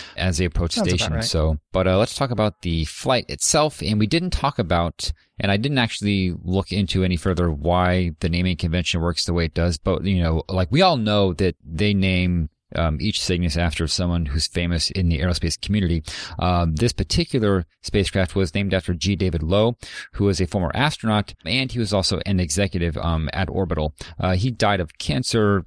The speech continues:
Speaker 1: in two thousand eight, I think it was, so about, like, five years prior. So it launched, uh, on the thirteenth, and it was supposed to dock four days later,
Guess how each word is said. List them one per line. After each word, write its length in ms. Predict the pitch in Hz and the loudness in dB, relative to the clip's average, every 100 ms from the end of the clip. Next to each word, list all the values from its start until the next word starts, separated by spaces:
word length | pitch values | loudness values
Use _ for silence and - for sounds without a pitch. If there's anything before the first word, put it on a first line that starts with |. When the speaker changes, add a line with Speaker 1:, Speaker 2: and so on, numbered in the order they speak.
| - | -4
Speaker 1:
in 220 | 90 85 | -2 -2
two 180 | - 101 | -2 -2
thousand 380 | 92 82 85 - | -2 -2 -4 -2
eight, 240 | 85 85 | -2 -2
I 120 | - 87 | -4 -2
think 200 | 101 92 | -2 -2
it 40 | |
was, 160 | 90 - | -2 0
so 100 | 90 | 0
about, 160 | 78 | 0
like, 140 | 73 - | -2 -2
five 260 | 80 80 | -2 0
years 140 | 80 - | -2 -2
prior. 340 | 80 78 71 - | 0 0 0 -4
So 160 | - 127 | -2 0
it 220 | 92 120 | 0 0
launched, 460 | 110 143 147 - - | 0 0 0 -4 -2
uh, 200 | 92 90 | -2 0
on 160 | 101 92 | 0 0
the 80 | |
thirteenth, 500 | 82 143 131 - 92 - | 0 0 0 0 0 0
and 260 | 98 92 73 | 0 0 2
it 100 | 98 | 0
was 100 | - | 0
supposed 260 | - 139 | 0 -2
to 60 | 135 | 0
dock 340 | 107 95 - - | 0 0 -2 -10
four 240 | - 92 | -2 0
days 260 | 82 78 - | 0 0 0
later, 420 | 92 104 80 | 2 2 2